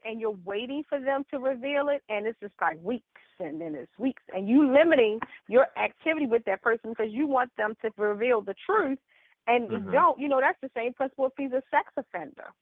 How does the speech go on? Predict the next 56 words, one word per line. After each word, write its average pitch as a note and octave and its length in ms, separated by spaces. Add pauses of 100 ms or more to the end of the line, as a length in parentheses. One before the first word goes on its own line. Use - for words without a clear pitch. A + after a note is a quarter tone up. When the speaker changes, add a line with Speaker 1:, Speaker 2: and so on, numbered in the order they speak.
(440)
Speaker 1:
and A#3 160
you C#4 80
have C4 120
Speaker 2:
Mm-hmm. G#3 140
Speaker 1:
children, D4+ 520 (460)
you B3 120
know, A#3+ 140
and A#3 140
Speaker 2:
Exactly. F#3+ 240
Speaker 1:
they C#4+ 200
don't C4+ 220
reveal B3 460
to D4 60
you A#3+ 220
that A3 220
they A#3+ 240 (160)
are G#3+ 360
on A#3 240
the G#3+ 160
sex A#3 220
offenders A3 360
list, D4 380 (1120)
and C4 120
then C#4+ 120
you F4+ 140
find C4+ 280
them C4 120
on B3+ 120
the A#3+ 60
list F4 240
and B3 140
you E4+ 160
have A3 160
them A#3 140
in A#3 60
your A3+ 120
house A3+ 200
around A#3+ 240
your C#4 100
children, A4+ 500 (160)
even A3+ 180
though G#3+ 200
I G#3+ 40
just, F#3 180
Speaker 2:
Mm-hmm. G3+ 200
Speaker 1:
I'm F#3 160
totally F#3+ 260
against G#3+ 360
that. E3+ 200 (440)
But, G#3 360 (240)
you C4+ 100
know, B3 140
I B3+ 140
just C4 220
think B3 200
that A3 120